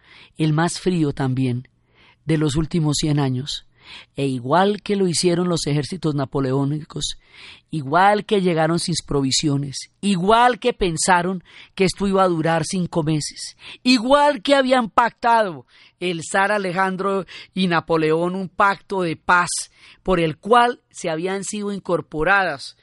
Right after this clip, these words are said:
al imperio zarista Lituania, Letonia y Estonia también, y, y Finlandia, o sea, ya las habían, digamos, las habían tomado ya de manera definitiva, aunque Pedro el Grande había hecho ese primer envión,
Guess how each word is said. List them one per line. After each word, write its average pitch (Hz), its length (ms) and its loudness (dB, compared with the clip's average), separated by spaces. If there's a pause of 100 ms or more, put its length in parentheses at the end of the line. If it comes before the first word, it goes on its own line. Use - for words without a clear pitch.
(380)
al 170 200 0
imperio 196 560 0
zarista 175 400 0
Lituania, 175 440 -2
Letonia 165 400 -2
y 139 80 -2
Estonia 143 420 -2
también, 135 480 -6 (500)
y, 170 40 -2 (180)
y 170 60 -4
Finlandia, 139 720 -2 (220)
o - 80 -20
sea, 160 200 2
ya 147 180 -2
las 160 160 -2
habían, 151 460 -4
digamos, 147 320 -4
las 151 220 -2
habían 151 400 -2
tomado 151 440 0
ya 165 380 0 (400)
de 170 140 0
manera 156 320 0
definitiva, 175 540 -2
aunque 175 320 -2
Pedro 160 360 0
el 170 80 0
Grande 160 340 0
había 160 220 0
hecho 175 160 -4
ese 165 140 -2
primer 143 320 -4
envión, 156 440 -4